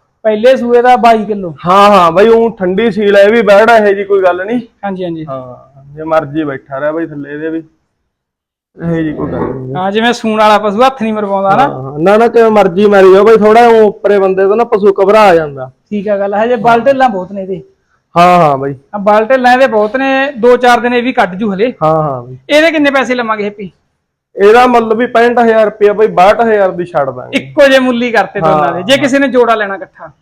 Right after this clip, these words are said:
Speaker 2: ਜੋੜਾ ਲੈਣਾ ਬਾਈ ਆਪਾਂ ਕੋਈ ਨਹੀਂ, ਆਪਾਂ ਰੁਪਇਆ ਦੋ, ਦੋ ਹਜ਼ਾਰ ਰੁਪਇਆ ਛੱਡ ਦਾਂਗੇ ਗਾਂ ਮਗਰ।
Speaker 1: ਅੱਛਾ।
Speaker 2: ਜੇ ਕਿਸੇ ਨੇ
Speaker 1: ਜੋੜਾ
Speaker 2: ਜੋੜਾ
Speaker 1: ਇੱਕ ਵੀਹ ਦਾ ਦੇ ਦਾਂਗੇ।
Speaker 2: ਜੋੜਾ ਇੱਕ ਵੀਹ ਦਾ ਦੇ ਦਾਂਗੇ ਬਾਈ।
Speaker 1: ਲੈ ਜੋੜਾ ਸੱਜਣੋ ਬਾਈ ਕਹਿੰਦਾ ਯਾਰ
Speaker 2: ਬਾਈ
Speaker 1: ਇੱਕ ਵੀਹ ਦਾ
Speaker 2: ਬਾਕੀ
Speaker 1: ਦੇ
Speaker 2: ਕੱਦ
Speaker 1: ਦਾਂਗੇ।
Speaker 2: ਕਾਠ ਇਹਦਾ ਵੀ ਫੁੱਲ ਵੱਡਾ।
Speaker 1: ਹਾਂ, ਕੱਦ
Speaker 2: ਬੈਠ
Speaker 1: ਵੱਡੇ ਦਾ
Speaker 2: ਦਾ।
Speaker 1: ਵੀ ਪੂਰਾ ਡਬਲ ਆ।
Speaker 2: ਹਾਂ।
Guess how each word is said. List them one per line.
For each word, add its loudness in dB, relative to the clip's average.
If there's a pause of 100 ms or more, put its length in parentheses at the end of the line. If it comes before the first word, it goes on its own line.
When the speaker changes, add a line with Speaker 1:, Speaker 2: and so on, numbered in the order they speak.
(400)
Speaker 2:
ਜੋੜਾ 4
ਲੈਣਾ 2
ਬਾਈ 2
ਆਪਾਂ 0
ਕੋਈ 0
ਨਹੀਂ, 0
ਆਪਾਂ -6
ਰੁਪਇਆ -6 (520)
ਦੋ, 2
ਦੋ 4
ਹਜ਼ਾਰ 6
ਰੁਪਇਆ 2
ਛੱਡ 2
ਦਾਂਗੇ 0
ਗਾਂ -2
ਮਗਰ। -16 (480)
Speaker 1:
ਅੱਛਾ। -6
Speaker 2:
ਜੇ 0
ਕਿਸੇ -4
ਨੇ -2
Speaker 1:
ਜੋੜਾ 2
Speaker 2:
ਜੋੜਾ 4
Speaker 1:
ਇੱਕ -2
ਵੀਹ -4
ਦਾ 2
ਦੇ 0
ਦਾਂਗੇ। -2
Speaker 2:
ਜੋੜਾ 2
ਇੱਕ -4
ਵੀਹ -8
ਦਾ -2
ਦੇ -4
ਦਾਂਗੇ -16
ਬਾਈ। -18 (160)
Speaker 1:
ਲੈ -2
ਜੋੜਾ 4
ਸੱਜਣੋ 0
ਬਾਈ 2
ਕਹਿੰਦਾ 0
ਯਾਰ 0
Speaker 2:
ਬਾਈ 2
Speaker 1:
ਇੱਕ 0
ਵੀਹ 2
ਦਾ -2
Speaker 2:
ਬਾਕੀ 0
Speaker 1:
ਦੇ -2
Speaker 2:
ਕੱਦ 4
Speaker 1:
ਦਾਂਗੇ। -2
Speaker 2:
ਕਾਠ 2
ਇਹਦਾ 2
ਵੀ 0
ਫੁੱਲ 0
ਵੱਡਾ। 2
Speaker 1:
ਹਾਂ, -8
ਕੱਦ -2
Speaker 2:
ਬੈਠ 2
Speaker 1:
ਵੱਡੇ 4
ਦਾ 4
Speaker 2:
ਦਾ। 2
Speaker 1:
ਵੀ -4
ਪੂਰਾ 0
ਡਬਲ 0
ਆ। 2
Speaker 2:
ਹਾਂ। -4